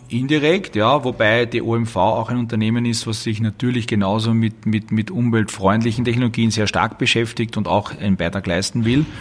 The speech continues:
Speaker 2: und ein ganz ein wichtiger Arbeitgeber und Steuerzahler auch in Österreich ist. Und ich glaub, das ist ja auch immer wichtig, dass man ge-, bei den ganzen, äh, Umwelt- und Klimadebatte nie vergisst, dass es nur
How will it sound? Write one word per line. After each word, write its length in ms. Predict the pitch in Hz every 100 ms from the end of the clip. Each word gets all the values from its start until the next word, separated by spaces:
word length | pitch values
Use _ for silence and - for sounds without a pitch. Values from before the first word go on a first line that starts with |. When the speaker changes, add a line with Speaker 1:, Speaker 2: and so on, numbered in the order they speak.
| - - -
Speaker 2:
und 160 | 113 113
ein 180 | 113
ganz 280 | 101 87 101
ein 100 | 107
wichtiger 420 | 104 101 110 110
Arbeitgeber 540 | 85 87 104 - 101 101
und 80 | 98
Steuerzahler 540 | - 101 107 90 87
auch 80 | 87
in 100 | 80
Österreich 400 | 78 - 80 -
ist. 140 | 82
Und 60 | 92
ich 60 |
glaub, 180 | 92 90
das 120 | -
ist 100 | 113
ja 100 | 110
auch 40 | 104
immer 180 | 107 98
wichtig, 420 | 110 - 117 - - - -
dass 160 | - 98
man 140 | 104
ge-, 160 | 101 104
bei 140 | 101
den 100 | 98
ganzen, 480 | - 90 - 113 104 - - - -
äh, 40 | 95
Umwelt- 440 | - 131 131 117
und 80 | 110
Klimadebatte 880 | 120 127 120 117 98 101 - 113 113
nie 200 | 143 123
vergisst, 560 | 117 120 117 123 113 - - - -
dass 200 | 104 113
es 140 | 104
nur 380 | 110 120 127